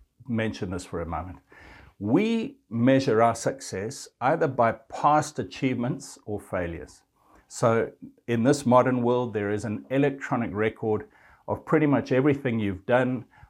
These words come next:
all your social media posts, all your transactions and financial, uh, interactions. You've got a credit score. Th-,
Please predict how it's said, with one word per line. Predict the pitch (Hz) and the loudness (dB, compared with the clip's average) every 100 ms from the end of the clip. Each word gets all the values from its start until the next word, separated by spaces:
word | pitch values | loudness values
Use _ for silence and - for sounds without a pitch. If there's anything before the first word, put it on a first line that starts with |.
| - | -6
all | 123 127 | -4 -2
your | 113 | -4
social | - 135 123 127 | 0 2 2 0
media | 110 117 127 123 | 0 0 0 -2
posts, | 120 - 120 113 - - - _ - - - | -4 0 0 0 -6 -18 -20 _ -20 -20 -4
all | 120 123 | -2 0
your | 117 113 107 | 0 0 0
transactions | - - 123 113 104 123 123 - 123 123 113 | -4 -2 0 0 2 2 2 -2 -2 -2 -4
and | 92 90 | -6 -6
financial, | - 104 110 131 - 123 107 - _ _ _ - | -4 -2 -2 -4 0 0 0 -2 _ _ _ -12
uh, | 120 | -8
interactions. | 123 120 120 110 113 - - 113 107 - | -4 -4 0 2 2 0 -6 -4 -6 -8
You've | 101 | -10
got | 104 101 | -8 -8
a | |
credit | - - 131 120 - | -10 -2 0 2 0
score. | - - 123 113 113 - _ _ | -4 -4 -2 -2 -4 -8 _ _
Th-, | 120 | -8